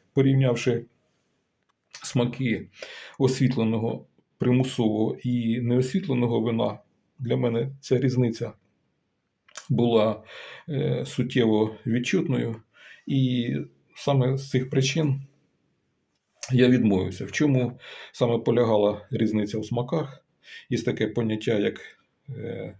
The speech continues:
обдирання вина, е, внаслідок освітлення. Тобто, е, освітлені елементи, вступаючи в реакцію із, е, вином, не тільки з пектинами,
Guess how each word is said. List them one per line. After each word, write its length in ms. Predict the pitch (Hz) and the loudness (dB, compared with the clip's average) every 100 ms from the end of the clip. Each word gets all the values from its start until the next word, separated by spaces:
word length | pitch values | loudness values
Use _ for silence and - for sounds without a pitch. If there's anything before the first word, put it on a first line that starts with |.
| _ | _
обдирання 680 | 120 104 117 113 98 98 95 - - _ - - - | -4 2 4 4 0 -8 -12 -16 -18 _ -20 -20 -4
вина, 600 | 110 123 143 151 135 - 139 | 0 2 2 0 -4 -6 -12
е, 160 | 120 113 | -10 -2
внаслідок 520 | 120 120 110 110 - | -2 0 -2 -2 -2
освітлення. 640 | 110 - 98 135 135 - _ _ | -6 -8 -10 -10 -14 -16 _ _
Тобто, 640 | 110 - 110 107 107 107 - - - - - | -10 -4 -2 -2 -2 -6 -10 -18 -20 -18 -6
е, 140 | 110 | -4
освітлені 720 | - 117 139 131 123 117 113 - | -2 -2 -2 -2 -2 -2 -2 0
елементи, 640 | 117 120 139 143 135 113 | 0 2 2 2 -2 -6
вступаючи 840 | 110 - - 113 107 107 - 107 101 - | -6 -8 0 2 2 -2 -6 -6 -8 0
в 40 | |
реакцію 640 | 110 107 101 - 104 104 101 | 2 2 0 -4 -4 -4 -6
із, 340 | - 104 101 104 | -6 -4 -4 -4
е, 380 | 104 101 113 135 _ _ - 117 113 107 | -4 -4 -6 -12 _ _ -20 -18 -16 -10
вином, 460 | 104 117 131 139 113 | -2 0 2 0 -4
не 80 | 113 | -6
тільки 260 | - - | -6 -6
з 60 | 135 | -8
пектинами, 680 | - - 120 110 104 101 | -12 -8 -4 -4 -6 -10